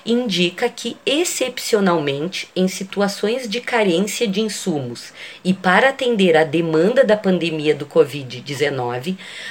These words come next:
a máscara N noventa e cinco ou equivalente poderá ser reutilizada pelo mesmo profissional, desde que cumpridos passos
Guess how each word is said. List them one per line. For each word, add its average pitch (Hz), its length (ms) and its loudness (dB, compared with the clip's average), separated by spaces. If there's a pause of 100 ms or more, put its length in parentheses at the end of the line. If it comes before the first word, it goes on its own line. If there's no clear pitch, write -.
(140)
a 202 100 2
máscara 269 540 4
N 233 300 0
noventa 196 420 0
e 185 80 -2
cinco 151 460 -6
ou 208 260 4
equivalente 160 840 -2 (340)
poderá 208 460 4
ser 240 240 4
reutilizada 240 1080 0
pelo 226 320 2
mesmo 208 360 0
profissional, 143 840 -4 (360)
desde 285 480 0
que - 160 -12
cumpridos 190 800 -2
passos 160 720 -6